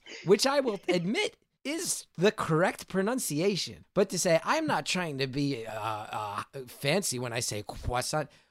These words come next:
well, you know as well as I do that any deli worker is gonna look back at you and go, "You want a croissant?" They're not gonna say croissant because they're not fancy. So you are being fancy on some level. You need to look inside yourself and decide what that's about. Third of all, you said something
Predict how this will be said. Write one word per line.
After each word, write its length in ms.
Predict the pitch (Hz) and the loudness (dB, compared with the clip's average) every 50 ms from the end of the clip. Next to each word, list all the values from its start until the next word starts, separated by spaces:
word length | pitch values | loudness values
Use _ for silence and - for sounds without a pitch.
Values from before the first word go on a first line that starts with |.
| _ - | _ 4
well, 160 | 170 208 220 | 8 8 8
you 300 | 226 370 381 403 403 320 | 8 6 4 4 4 6
know 200 | 240 226 226 214 | 4 4 4 4
as 140 | 185 151 165 | 2 2 2
well 200 | 190 196 202 190 | 2 2 2 2
as 120 | 160 156 | 0 0
I 140 | 165 160 165 | 0 0 0
do 180 | 147 143 131 131 | -2 -2 -4 -4
that 120 | 131 135 - | -4 -6 -4
any 260 | 156 185 233 294 381 262 | -4 -4 -2 -2 -2 -2
deli 380 | 147 - 165 170 185 175 156 | 0 2 2 4 4 4 4
worker 260 | 143 147 143 135 143 | 2 2 0 0 0
is 80 | 135 127 | -2 -2
gonna 160 | 139 143 143 | 0 0 0
look 140 | 143 135 - | 0 0 0
back 200 | - 139 143 139 139 | 0 0 0 2 0
at 80 | 131 | -2
you 100 | 117 127 | -2 -2
and 100 | 127 123 | -2 -2
go, 100 | 113 120 | -2 -2
"You 180 | 120 113 120 120 | -2 0 0 0
want 140 | 131 127 131 | -2 -2 -2
a 40 | - | -4
croissant?" 640 | - - 120 107 - - 139 120 131 160 - - _ _ _ _ | -4 -6 -4 -4 -2 -2 -2 0 0 -2 -2 -4 _ _ _ _
They're 120 | - 170 | 0 2
not 100 | 202 233 | 2 2
gonna 140 | 247 262 240 | 2 2 0
say 240 | - - 196 175 165 | 2 2 2 2 2
croissant 500 | - - - 135 - - 110 90 - - | 0 -2 -6 -6 -4 -6 -8 -8 -10 -10
because 380 | 143 131 - 165 160 147 143 139 | -10 -6 0 0 0 0 0 -4
they're 320 | - 131 127 156 175 196 | -8 -4 0 0 2 2
not 240 | 185 170 165 143 135 | 2 2 0 0 -2
fancy. 320 | 143 139 123 - - 101 | -6 -6 -6 -6 -10 -10
So 160 | - - 165 | -6 -2 0
you 200 | 175 185 190 180 190 | 2 4 6 6 6
are 180 | 220 - 143 131 | 6 4 2 0
being 220 | 120 131 117 107 | -2 -4 -6 -6
fancy 500 | - - - 92 87 90 - - 135 147 - | -10 -12 -12 -12 -12 -12 -12 -12 -12 -10 -10
on 160 | 135 143 147 | -10 -10 -10
some 300 | - - 160 151 151 160 | -8 -8 -6 -6 -4 -2
level. 260 | 170 160 113 90 107 | -2 -2 -2 -2 -4
You 120 | 113 123 | -4 -2
need 140 | 139 147 139 | -2 -2 0
to 80 | - 139 | 0 0
look 200 | 143 151 147 139 | 0 0 0 -2
inside 300 | 127 - 131 120 120 123 | -2 -2 -2 -2 -2 -2
yourself 340 | 123 - - 117 107 - - | -4 -4 -4 -6 -8 -10 -12
and 80 | 107 | -12
decide 280 | 113 107 - 113 104 98 | -10 -8 -6 -6 -6 -6
what 120 | 101 - | -6 -6
that's 200 | - 92 92 - | -6 -6 -6 -4
about. 260 | - 151 156 - - - - - _ _ _ _ _ - - | -2 0 0 0 -2 -6 -16 -20 _ _ _ _ _ -14 -8
Third 340 | 320 339 339 349 349 330 330 | -4 -2 0 0 0 0 0
of 180 | 285 277 240 247 - - | 0 0 0 0 -2 -2
all, 300 | 160 170 156 135 120 113 | 2 2 2 2 2 -2
you 200 | 131 156 185 214 | -4 -4 -4 -2
said 300 | 196 - - 220 202 165 | -2 -2 0 0 0 0
something 460 | 156 190 190 156 - 160 143 135 123 | 0 -2 -4 -4 -4 -6 -6 -6 -8